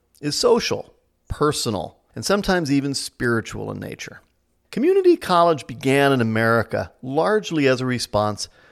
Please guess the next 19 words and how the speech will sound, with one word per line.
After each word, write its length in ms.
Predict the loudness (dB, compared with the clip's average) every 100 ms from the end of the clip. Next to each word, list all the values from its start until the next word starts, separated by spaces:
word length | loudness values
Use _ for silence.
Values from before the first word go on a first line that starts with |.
| _
to 120 | -6
the 100 | -2
rapidly 600 | 0 2 2 2 0 0
expanding 680 | 0 -2 -6 -4 -2 -2 -4
demand 540 | -4 -4 -2 -4 -6 -10 _
for 220 | 2 4
a 80 | 4
trained 460 | -2 -6 -4 -4
workforce 680 | 0 0 -2 -6 -10 -10 -14 -10
in 120 | -6
the 100 | -4
fast-moving 720 | -2 0 0 -2 -2 -2 0 -2
American 460 | 0 0 -2 -2
economy 540 | -4 -4 -6 -6 -8 -10
of 100 | -10
the 120 | -8
early 480 | -4 -2 0 -2 -6 _ _ _
twentieth 400 | -6 -2 -2 -2
century. 540 | -4 -8 -8 -12 -16